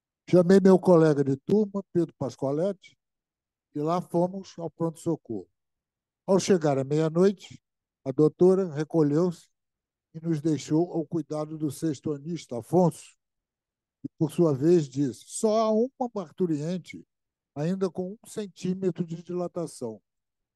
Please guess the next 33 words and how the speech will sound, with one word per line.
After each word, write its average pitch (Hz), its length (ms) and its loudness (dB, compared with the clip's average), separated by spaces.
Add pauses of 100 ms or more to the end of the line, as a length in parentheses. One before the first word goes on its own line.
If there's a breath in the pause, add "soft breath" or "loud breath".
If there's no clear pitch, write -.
(140)
Vocês 180 420 -2
anotem 160 520 -2
a 127 60 -12
pressão 131 460 -12
arterial, 123 720 -10
o 170 60 -20 (220)
pulso, 165 380 -6
escutem 170 560 -8
a 120 60 -12
criança, 151 600 -12 (680)
de 143 80 0
hora 143 260 0
em 120 60 -8
hora, 165 480 -10 (520)
e 175 100 -6
me 185 160 -8
chamem 170 360 -2
para 165 220 -8
o 156 60 -8 (100)
parto." - 240 -18 (1200)
A 190 100 -12
mulher 208 400 0 (200)
gemia 170 520 -4 (140)
mais 175 300 -8
do 139 100 -8
que 147 100 -12
o 131 60 -6
esperado, 92 540 -14 (800)
e 156 120 2
a 165 60 4
auxiliar 147 600 0
de 120 120 -10
enfermagem 156 760 -8